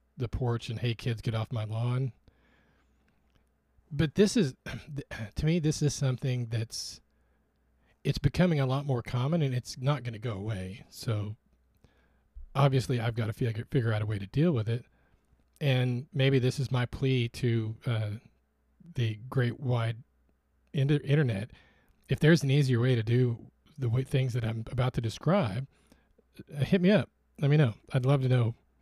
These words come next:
how you organize your web browser history.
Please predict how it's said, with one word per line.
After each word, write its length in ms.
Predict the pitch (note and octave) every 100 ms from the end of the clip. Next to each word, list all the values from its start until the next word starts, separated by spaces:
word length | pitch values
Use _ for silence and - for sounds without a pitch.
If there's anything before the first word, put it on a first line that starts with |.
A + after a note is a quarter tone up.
| _ _ _ -
how 160 | C#3
you 220 | C3 C3
organize 560 | C#3 C#3 C3 A#2+ A#2 A2
your 320 | B2 A2+ A2 - _ - _ _ _ _ _ _ _ _ _ _ _ _ _ _ _ _ _
web 320 | B2+ C3 B2+
browser 480 | A#2 G#2+ A#2 A2 A2
history. 540 | A#2+ B2 - G#2 G2+